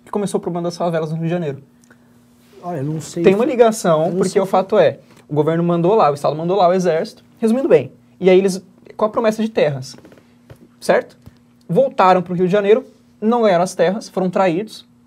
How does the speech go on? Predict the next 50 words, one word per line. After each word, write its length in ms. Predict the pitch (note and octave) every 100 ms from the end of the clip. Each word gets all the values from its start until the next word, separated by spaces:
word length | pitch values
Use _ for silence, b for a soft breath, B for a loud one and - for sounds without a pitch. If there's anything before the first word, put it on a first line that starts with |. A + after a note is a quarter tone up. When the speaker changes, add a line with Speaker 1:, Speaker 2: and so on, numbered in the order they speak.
| _
Speaker 1:
fizeram 260 | F#3+ E3 D#3
um 20 |
genocídio 420 | D#3+ D3+ - D3
e 40 |
foram 180 | C3+ D#3
traídos, 480 | E3 F#3+ G3+ - - _ _ _ _ _ -
e 60 |
aí 120 | C4 A3+
foram 240 | A#3+ A#3
se 120 | A#3+ C4
agrupando 380 | A#3+ A#3+ A3+
ali 120 | A3 G#3+
nos 140 | G#3+
morros, 540 | A3+ A3 A#3 B3 C4
e 60 | -
assim 180 | A3+ A#3
começou 560 | A#3 A#3+ - G#3+ A3 - _ _ _ -
Speaker 2:
Mas 80 | F3
Speaker 1:
as 40 | F#3
Speaker 2:
por 80 |
que 60 | -
que 60 | E3+
isso 60 |
Speaker 1:
favelas. 0 |
Speaker 2:
tem 100 | E3+
a 20 | D#3+
ver 60 |
com 40 | D3
Canudos? 440 | D#3+ C#3+ - - _ b b
Speaker 1:
Porque 360 | - A3 A3 A3 -
foram 200 | F#3+ F#3
soldados 460 | A3 F#3+ F3+ F#3+
de 60 | F#3+
Canudos. 420 | A#3 A3+ G3+ - _
Foi 180 | - G#3+
prometidos 440 | A3+ A3 G3+ G#3+ -
pra 140 | F#3
eles. 120 | D#3+
Speaker 2:
Sério? 360 | E3+ B3 G3+ - -
Speaker 1:
Sim, 140 | G#4
Speaker 2:
Não 60 | A4+
Speaker 1:
foi 80 | -
Speaker 2:
sabia 180 | A#3+ C4+
disso, 160 | -
não. 200 | C4+ A#3+ - -
Speaker 1:
Sério. 320 | - - - B B
Foi 100 | F#3+
prometido 380 | A3 A3 A#3+ D4
pra 180 | F4
eles. 400 | F#3+ D#3+ G3+ -